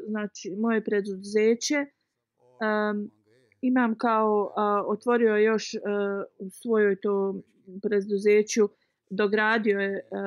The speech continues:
znači, prostorija i želi tu da oni održe namaz.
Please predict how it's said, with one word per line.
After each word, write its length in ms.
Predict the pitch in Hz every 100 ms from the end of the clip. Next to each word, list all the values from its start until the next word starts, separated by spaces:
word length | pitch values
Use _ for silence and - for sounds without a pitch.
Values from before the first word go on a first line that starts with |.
| 196 190 196 -
znači, 480 | 196 202 196 - 208
prostorija 640 | 214 196 - 254 262 247 233
i 40 |
želi 360 | 220 233 226 214
tu 100 | 233 226
da 200 | 214 214 - -
oni 360 | 214 214 208 208
održe 460 | 202 196 190 208
namaz. 440 | 196 196 208 269